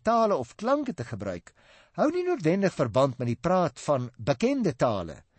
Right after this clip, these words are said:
soos die in Handelinge twee vers vier nie. Dit is eerder die uiting van ongewone klanke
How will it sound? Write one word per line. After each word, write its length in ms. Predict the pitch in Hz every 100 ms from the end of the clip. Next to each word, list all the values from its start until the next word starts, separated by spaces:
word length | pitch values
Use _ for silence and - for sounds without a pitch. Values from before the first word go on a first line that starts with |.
| _
soos 300 | - - 117 104
die 140 | 165 -
in 120 | 110
Handelinge 400 | 117 139 123 120
twee 240 | 147 147
vers 240 | 117 104 -
vier 240 | 208 98
nie. 160 | 73 - _ _ - - - -
Dit 160 | 175
is 160 | 175 -
eerder 540 | 269 302 254 117 104 - _ - - -
die 100 | 175 214
uiting 480 | 285 302 - 190 185
van 200 | 175 147
ongewone 600 | 208 254 - 143 156 139
klanke 540 | - 247 156 113 98